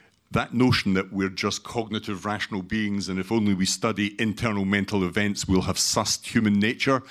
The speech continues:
they thought that the opposite was true, and that actually radically sort of situated learning was important to them. You know, you learn in a real place, in a real context.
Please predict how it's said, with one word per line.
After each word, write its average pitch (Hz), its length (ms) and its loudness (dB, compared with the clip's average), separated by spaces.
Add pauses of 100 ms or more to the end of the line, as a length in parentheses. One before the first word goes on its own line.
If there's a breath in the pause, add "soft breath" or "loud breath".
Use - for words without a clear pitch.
(240 loud breath)
they 123 120 6
thought 131 280 2
that 117 160 -4
the 113 140 -6 (100)
opposite - 520 2
was 87 160 -6
true, 80 440 -4 (680 loud breath)
and 120 140 2
that 120 220 -2
actually 123 380 0
radically 120 680 0 (140)
sort - 220 0
of - 40 0
situated 139 720 2
learning 92 380 2
was 85 140 -2
important 85 460 -2
to - 100 -20
them. 73 180 -8
You 87 100 -4
know, 123 120 4
you 110 200 4
learn 104 300 4
in 101 80 4
a 98 80 4
real 98 240 4
place, 131 400 -2
in 90 80 0
a 90 60 2
real 92 240 2
context. - 760 -6